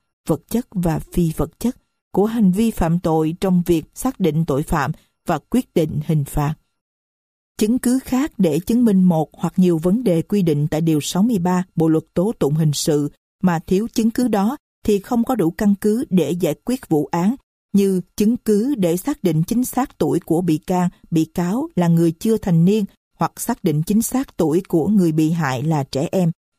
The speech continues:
Chứng cứ để chứng minh vị trí, vai trò của từng bị can, bị cáo trong trường hợp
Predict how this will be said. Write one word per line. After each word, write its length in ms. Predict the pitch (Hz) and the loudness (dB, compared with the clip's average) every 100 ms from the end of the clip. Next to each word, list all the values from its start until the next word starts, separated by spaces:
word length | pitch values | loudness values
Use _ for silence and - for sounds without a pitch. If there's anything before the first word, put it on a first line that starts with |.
| _ _ _ | _ _ _
Chứng 200 | 233 262 | -2 -2
cứ 360 | - 233 254 302 | 0 0 0 0
để 220 | 185 160 | 0 0
chứng 240 | 180 - 262 | -2 -2 0
minh 220 | 214 202 | 2 2
vị 180 | 185 156 | 2 0
trí, 360 | - 202 269 392 | 0 -2 0 -4
vai 200 | 185 202 | -4 -4
trò 280 | 190 175 160 | -2 -2 -2
của 240 | - 156 175 | -2 -2 -2
từng 240 | - 160 151 | 0 0 2
bị 120 | 160 | 0
can, 300 | - 214 208 - - | -2 -2 -2 -4 -4
bị 120 | 156 | -4
cáo 400 | 160 170 175 247 - - - | -2 -4 -2 -4 -6 -10 -2
trong 140 | 196 | 0
trường 160 | 185 151 | 0 -2
hợp 220 | 156 151 | 0 -2